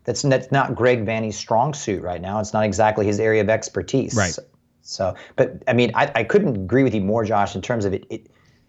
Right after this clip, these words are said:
Speaker 1: we've had so much chopping and changing
Speaker 2: Yes.
Speaker 1: uh, for the last four years. And I mean, you said it yourself. It's, uh, it's, it's been terrible the last five years. I mean, you and I sat there in that press booth and, <laughs> you know,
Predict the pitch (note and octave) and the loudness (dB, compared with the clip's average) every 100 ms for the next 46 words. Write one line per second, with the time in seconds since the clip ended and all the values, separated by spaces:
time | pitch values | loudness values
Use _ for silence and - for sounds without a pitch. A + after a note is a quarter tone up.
0 | _ B2 C#3+ B2 - E3+ E3 - - B2 | _ -2 0 -4 0 2 2 0 -4 -2
1 | A#2 A2 F#2 - F2+ E2+ - - - C#3+ | -2 -2 -4 -4 -6 -6 -10 -14 -2 2
2 | A2 - G#2+ G2 - B2 A#2+ - A#2+ G#2+ | 2 0 -4 -4 0 4 4 4 4 4
3 | G2+ A2+ A#2+ A#2 A2+ G#2+ A2+ A2+ C3+ G#2+ | 4 2 2 4 4 2 0 2 2 2
4 | F#2 G#2 G2+ - F2+ - A#2 A#2+ - B2+ | 0 -2 -4 -6 -6 -2 0 -2 -6 -6
5 | B2 - D3+ C#3 C#3+ A2 D#2 D2+ D#2+ - | -6 0 0 2 2 2 0 -6 -8 -8
6 | G2 D#2+ D#2 C#2+ - F2+ E2 - - _ | -8 -8 -10 -14 -14 -12 -12 -16 -20 _
7 | _ _ - B2+ A2+ - A#2+ A2 G2+ F#2+ | _ _ 2 4 4 2 0 0 -2 -2
8 | B2 A#2 - F#2 F#2 F2+ F2 - - - | -2 -2 -2 -8 -6 -10 -10 -12 -14 -10
9 | - D#3 C3 - | -4 -2 -2 -6